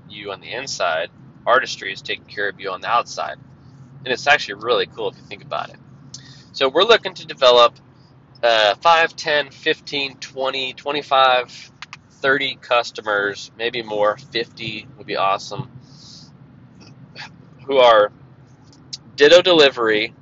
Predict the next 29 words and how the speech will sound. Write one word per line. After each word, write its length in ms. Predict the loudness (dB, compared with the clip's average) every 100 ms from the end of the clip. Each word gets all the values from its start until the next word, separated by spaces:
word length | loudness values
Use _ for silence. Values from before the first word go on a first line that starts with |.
| _ -2
They're 160 | 2
on 160 | 4 2
a, 140 | -2
what's 300 | -2 -6 -4
a, 320 | 2 4 2 0
an 140 | -2
automatic 500 | 0 0 2 0 0
shipment. 500 | -4 -6 -6 -4 -8 -10 -20 -20 -12
It 60 | -4
might 160 | -4
be 100 | -6
once 320 | -6 -6 -6
a 60 | -8
month 240 | -6 -6 -10 -10
or 180 | -8 -6
once 280 | -6 -8 -8
every 200 | -10 -10
two 220 | -10 -10
months. 460 | -4 -4 -4 -16 -18 -20 -20 -20 -20 -20 -20 -10
And, 520 | -2 0 0 -4 -8 -18 -18 -20 -20 -20 -20 -20 -20 -20 -20 -20 -20 -20 -20 -16 0
um, 420 | 4 4 2 -2 -14 -14 -14 -14 -14 -16 -8
you 80 | -4
know, 320 | -2 -4 -6
at 140 | -8 2
that 220 | 2 2
point, 320 | -4 -4 0
guys, 520 | 2 4 2 -2 -10 -16
you're 160 | -16 -4
making 520 | -2 -2 -4 -12 -12